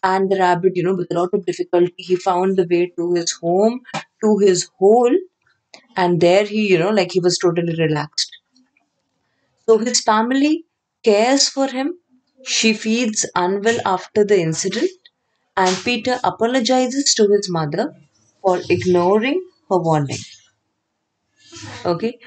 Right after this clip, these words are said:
so, you know, like, this is the story, and we will be learning more about it in the next few slides.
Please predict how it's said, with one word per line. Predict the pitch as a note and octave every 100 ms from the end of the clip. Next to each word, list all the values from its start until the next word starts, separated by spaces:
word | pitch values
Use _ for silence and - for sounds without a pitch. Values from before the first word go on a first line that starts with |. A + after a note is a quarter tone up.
| -
so, | - C4+
you | C4+
know, | D4+ E4+ -
like, | - G3 G#3+ G#3 F#3
this | G#3
is | B3+ A3
the |
story, | B3+ - G#3 G3 A3
and | G3 F#3+ F#3 F#3
we | F#3
will | F#3 F3
be | F3 F3
learning | E3+ G3 A#3
more | F#3+ E3+
about | E3 D#3+ D#3+
it | G#3+ - - _ _ _ -
in | F3+
the | F3+
next | E3+ D#3+ -
few | E3 D#3+
slides. | - D3+ C#3 - - -